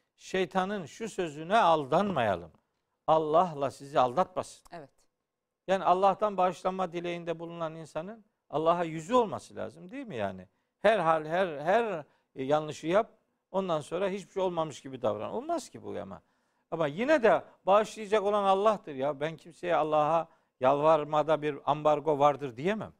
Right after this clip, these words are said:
Speaker 1: Sadece şunu söyleyeyim. Ölüm anında yapılan tevbe, tevbe değildir. Hiç ona kimse güvenmesin.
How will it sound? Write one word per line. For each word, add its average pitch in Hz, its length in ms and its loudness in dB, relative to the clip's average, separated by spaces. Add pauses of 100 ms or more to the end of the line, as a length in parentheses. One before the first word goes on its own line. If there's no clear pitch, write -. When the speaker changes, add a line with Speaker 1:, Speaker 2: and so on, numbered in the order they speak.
(300)
Speaker 1:
Sadece 233 360 2
şunu 247 240 -8
söyleyeyim. 107 420 -4
Ölüm 220 340 -2
anında 208 500 4
yapılan 185 420 0
tevbe, 180 320 -4
tevbe 165 360 -8
değildir. 90 240 -14 (920)
Hiç - 280 4
ona 208 260 -2
kimse 196 260 -8
güvenmesin. 180 680 -6